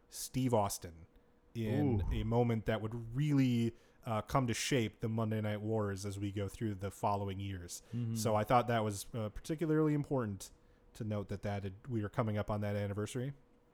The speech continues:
Speaker 2: Okay. Um, now for this show, as far as match of the show
Speaker 1: Mm-hmm.
Speaker 2: i-, is concerned, I, I,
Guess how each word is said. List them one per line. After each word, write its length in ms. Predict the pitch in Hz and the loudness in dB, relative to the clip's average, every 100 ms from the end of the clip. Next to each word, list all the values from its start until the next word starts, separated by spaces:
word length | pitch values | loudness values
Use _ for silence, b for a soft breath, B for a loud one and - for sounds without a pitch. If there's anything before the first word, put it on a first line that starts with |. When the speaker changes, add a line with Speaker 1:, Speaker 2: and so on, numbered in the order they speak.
| b b b b _ - _ - | b b b b _ -20 _ -8
Speaker 2:
Okay. 220 | 143 156 156 - | -8 -8 -14 -6
Um, 580 | 151 151 151 151 151 151 - 147 | 2 4 6 6 4 0 -8 -4
now 240 | 147 147 147 | 2 2 2
for 280 | - 156 | 4 4
this 200 | 143 196 | 4 2
show, 640 | - - 196 170 160 175 196 - b b b b _ _ _ - _ _ - | 0 -2 0 2 2 0 -4 -16 b b b b _ _ _ -20 _ _ -4
as 160 | 135 | -2
far 240 | - 165 160 | 4 6 6
as 140 | 113 | 4
match 300 | 123 127 - | 2 2 2
of 60 | - | -4
the 80 | |
show 380 | 165 175 175 180 - - - - 160 | 0 2 2 0 -8 -18 -20 -6 2
Speaker 1:
Mm-hmm. 380 | 143 139 139 | 4 6 4
Speaker 2:
i-, 60 | 143 | 4
is 320 | 156 170 160 | 4 2 0
concerned, 500 | - 160 - 175 180 - | 0 0 2 2 2 4
I, 180 | 147 147 | 6 6
I, 320 | 131 139 | 4 2